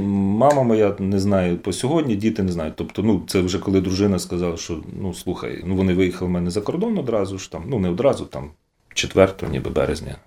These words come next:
я їх довіз до словацького кордону, і далі вони поїхали своїм ходом. Ну, вона думала, що я собі там, ну, займаюсь чимось,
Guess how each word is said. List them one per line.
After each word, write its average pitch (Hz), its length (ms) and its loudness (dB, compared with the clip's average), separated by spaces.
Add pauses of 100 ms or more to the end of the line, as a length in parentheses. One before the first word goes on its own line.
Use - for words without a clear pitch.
(100)
я 73 160 -4
їх 76 140 -6
довіз 80 300 -2
до 73 120 -6
словацького 82 500 -2
кордону, 101 440 2
і 78 60 2
далі 73 260 -2
вони 78 200 -4
поїхали 73 460 -6
своїм 78 240 -6
ходом. 78 320 -12 (260)
Ну, 117 160 4
вона 101 200 8
думала, 95 320 6
що - 160 -4
я 85 100 2
собі 78 260 -4
там, 71 240 -8 (380)
ну, 131 120 -2
займаюсь 90 580 0 (180)
чимось, - 600 -4